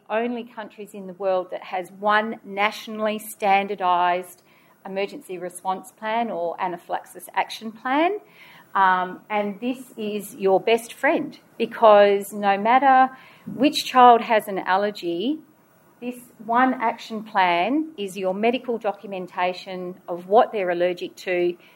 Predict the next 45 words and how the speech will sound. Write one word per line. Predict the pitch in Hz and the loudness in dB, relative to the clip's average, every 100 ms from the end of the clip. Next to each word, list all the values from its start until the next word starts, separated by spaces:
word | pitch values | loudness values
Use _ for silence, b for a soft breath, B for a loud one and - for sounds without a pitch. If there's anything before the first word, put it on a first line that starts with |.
| b _ | b _
how | - 247 269 | -4 2 2
to | |
recognise | 240 202 - 175 180 170 170 - | 2 0 -4 -10 -6 -4 -6 -8
the, | 165 165 - | -10 -10 -6
um, | 180 170 165 - | -4 -4 -6 -8
an | 180 | -4
allergic | 175 175 175 - | -2 -2 -2 -8
reaction | 170 170 - - 170 165 | 0 2 2 -4 -10 -6
and | 185 185 | -4 -2
what | 180 - - | 0 0 -2
to | 175 | -8
do | 170 160 175 - _ - | -6 -4 -6 -12 _ -12
to | 180 | -6
manage | 165 156 160 - | -4 -4 -6 -10
it. | - - _ b b b b b | -14 -14 _ b b b b b
Um, | 196 185 175 175 - - | -4 -2 -2 -4 -10 2
so | 208 | 4
again, | 202 254 294 226 226 220 - | 4 4 2 0 -4 -10 -8
it | 226 240 | -4 -2
is | 330 262 | -2 -4
addressed | - 175 - | -8 -8 -10
in | 208 | -14
the | 190 | -10
regulations, | 190 185 180 185 185 170 160 | -10 -4 0 0 0 -12 -14
so | |
it's | - - | -14 2
not | 214 - | 2 2
called | - 196 175 | -2 -4 -4
the | 185 | -10
same | 190 175 175 | -4 -4 -4
thing, | - 175 170 | -6 -6 -4
and | 170 | -6
it | - | -4
doesn't | 180 180 - | -4 -4 -10
specifically | - 190 - 208 185 - - | -12 -14 -12 -12 -12 -10 -8
say | - 180 175 | 4 6 6
that | 180 | 0
it | - | -4
has | 180 - | -6 -6
to | - | -10
be | 185 | -8
an | 175 | -8
askia | - 190 - 185 | -8 -14 -12 -2
action | 214 220 208 190 | 0 -2 -6 -10
plan. | 190 175 165 | -4 -4 -4